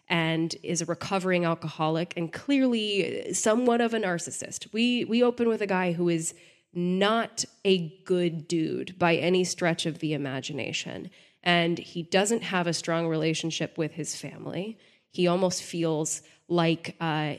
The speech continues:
it, it feels like they don't know each other. Like, there's no chemistry between any of, um, uh, of Danny or Wendy and Jack. Like, it just does not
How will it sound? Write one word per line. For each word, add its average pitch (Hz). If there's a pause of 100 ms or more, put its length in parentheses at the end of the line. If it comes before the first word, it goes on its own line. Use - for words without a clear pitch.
it, -
it 247
feels 302
like 220
they 190
don't 175
know 160
each -
other. -
Like, 170
there's 180
no 202
chemistry 175
between 160
any 175
of, 151 (340)
um, 147 (340)
uh, 180
of 156
Danny 175
or 160
Wendy 156 (320)
and 156
Jack. 151
Like, 151
it 156
just -
does 180
not 160